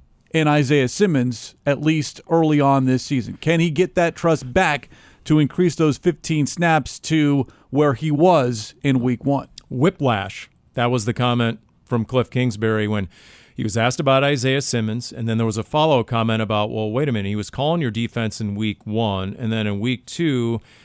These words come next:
Speaker 2: he really was only in on third downs." Now, he played a little bit more late second half and in overtime,
Speaker 1: Yep.
Speaker 2: obviously. But the first three quarters of the game, he was basically in a third down package where it was third and obvious passing,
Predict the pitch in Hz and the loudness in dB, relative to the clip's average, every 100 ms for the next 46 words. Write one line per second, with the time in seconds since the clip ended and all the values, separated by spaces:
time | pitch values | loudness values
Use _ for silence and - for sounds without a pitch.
0 | - 110 107 170 208 127 107 123 120 113 | -12 -6 2 4 4 2 2 0 0 0
1 | 117 101 98 135 123 104 95 87 - - | 0 -2 -4 -2 -2 -2 -4 -6 -14 -8
2 | 117 104 147 139 131 127 127 123 123 107 | -6 -2 0 2 2 0 0 0 0 0
3 | 113 - 123 117 110 107 - 120 113 123 | -2 -2 -4 -4 -2 -4 -4 -4 0 2
4 | 147 135 113 104 98 - _ - 113 104 | 2 0 0 -2 -4 -10 _ -4 -2 -2
5 | 92 113 101 95 - - - - 139 131 | -8 -6 -8 -10 -18 -20 -20 -4 0 0
6 | - 123 185 196 - 139 - 147 127 107 | 0 -2 2 0 0 -4 0 2 2 -2
7 | 104 127 139 120 135 - 127 - 143 127 | -4 -2 -2 -2 -4 -4 -4 -2 -2 -2
8 | 110 104 - 135 123 110 110 117 107 98 | -2 -4 -2 -2 -2 -2 -2 -2 -4 -6
9 | 92 101 92 104 101 104 98 - 127 113 | -6 -8 -8 -6 -4 -6 -8 -4 -2 -2
10 | 104 104 104 101 - 104 98 - 104 | -2 -2 -2 -4 -6 -6 -4 -6 -10